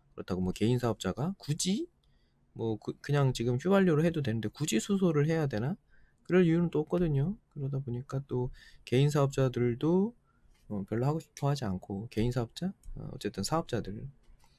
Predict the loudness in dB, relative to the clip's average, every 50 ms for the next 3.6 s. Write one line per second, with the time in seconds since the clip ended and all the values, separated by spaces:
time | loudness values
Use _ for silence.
0 | _ _ _ _ _ -4 0 2 2 2 2 -2 -2 -4 -4 -4 -2 -4 -4 -4
1 | -6 -10 -10 -10 -14 _ -8 -6 -4 -4 -2 -4 -4 -6 -8 -10 -12 -12 -12 -12
2 | -12 -12 -14 -16 -16 -16 -18 -20 -20 -20 -20 -20 -20 -20 -20 -20 _ _ _ -8
3 | -4 0 0 0 2 4 4 4 4 2 0 -8